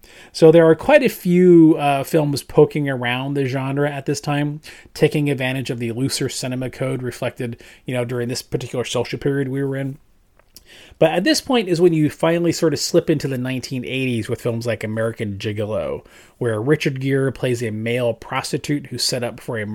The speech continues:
murder of a client. Uh, even though it's nineteen eighty, it still feels like a seventies film, which makes sense given a majority of its development would have been in the late seventies before it's released. I think they wrapped production in mid nineteen seventy-nine,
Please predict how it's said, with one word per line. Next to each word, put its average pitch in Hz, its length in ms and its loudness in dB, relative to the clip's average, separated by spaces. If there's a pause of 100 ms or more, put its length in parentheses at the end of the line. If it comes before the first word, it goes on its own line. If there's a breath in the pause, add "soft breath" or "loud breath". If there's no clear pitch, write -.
(160)
murder 131 360 -4
of 107 140 -10
a 104 60 -10
client. 120 500 -12 (540 loud breath)
Uh, 123 160 -2
even 190 240 4
though 185 160 8
it's - 140 2
nineteen 160 340 0
eighty, 151 320 2
it 120 60 -4
still 175 240 4
feels 151 280 4
like 147 140 0
a - 60 -6
seventies 135 440 -2
film, 113 240 -4
which 117 200 -6
makes 117 180 -4
sense 185 340 2
given 131 300 -2
a 113 40 -2
majority 123 440 0
of 107 100 -2
its 110 140 -6
development 113 480 -2
would 110 120 -4
have 110 120 -6
been 131 200 -4
in 120 160 -10
the 104 80 -6
late 107 200 -6
seventies 104 420 -6
before 110 300 -6
it's - 140 -8
released. 101 440 -8 (360 loud breath)
I 160 40 4
think 170 140 6
they 151 80 6
wrapped 143 240 0
production 143 380 2
in 113 260 -4 (640)
mid 131 240 -2
nineteen 127 300 -6
seventy-nine, 120 680 -6